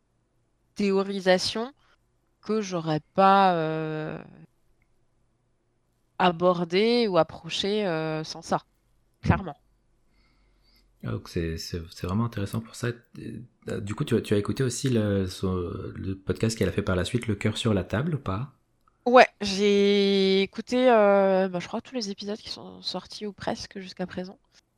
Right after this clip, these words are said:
Speaker 1: Je trouve que c'est pareil, ça, c'est intéressant parce que ça,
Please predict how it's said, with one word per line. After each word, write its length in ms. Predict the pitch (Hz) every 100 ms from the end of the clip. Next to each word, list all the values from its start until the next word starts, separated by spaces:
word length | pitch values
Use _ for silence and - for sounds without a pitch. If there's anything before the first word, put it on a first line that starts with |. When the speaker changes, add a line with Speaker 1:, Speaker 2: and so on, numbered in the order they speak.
| _ _
Speaker 1:
Je 100 | -
trouve 200 | - 359
que 120 | -
c'est 160 | 208 196
pareil, 320 | 226 240 262
ça, 160 | - 185
c'est 140 | -
intéressant 520 | 196 208 220 233 269 262
parce 160 | 190
que 100 | -
ça, 840 | 180 - 185 180 180 175 175 175